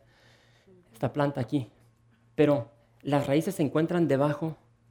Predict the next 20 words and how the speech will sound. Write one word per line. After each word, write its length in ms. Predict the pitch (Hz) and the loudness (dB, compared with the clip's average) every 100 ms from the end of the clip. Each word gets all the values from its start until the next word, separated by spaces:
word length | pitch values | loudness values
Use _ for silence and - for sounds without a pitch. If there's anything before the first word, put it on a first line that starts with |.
| _ _ | _ _
de 80 | 131 | -10
la 120 | 117 | -10
tierra, 420 | 117 127 120 - _ _ _ | -10 -10 -10 -14 _ _ _
debajo 460 | - 123 147 147 170 | -6 -2 -2 -2 -4
del, 300 | 135 123 117 _ _ _ _ | -2 -2 -4 _ _ _ _
de 100 | 131 | -6
la 100 | 127 | -6
superficie. 760 | - 127 123 - 196 - 127 - _ _ _ | -6 -4 -4 -2 -2 -4 -8 -10 _ _ _
Y 80 | 135 | -2
vemos 240 | 139 175 175 | 0 0 0
de 100 | 165 | -2
que 300 | 143 131 - _ _ _ | -2 -4 -8 _ _ _
una 260 | 143 160 175 | -2 0 0
planta, 420 | 156 170 170 165 135 | 2 2 0 -2 2
un 200 | 156 165 | 4 4
árbol, 400 | 170 170 185 170 _ _ | 4 2 -4 -8 _ _
se 140 | - | -2
alimenta 600 | 127 127 143 165 175 170 | 0 2 0 0 -2 -4
de 140 | 147 131 | -2 -2
nutrientes 680 | 127 131 147 156 170 165 | -2 0 2 2 -2 -6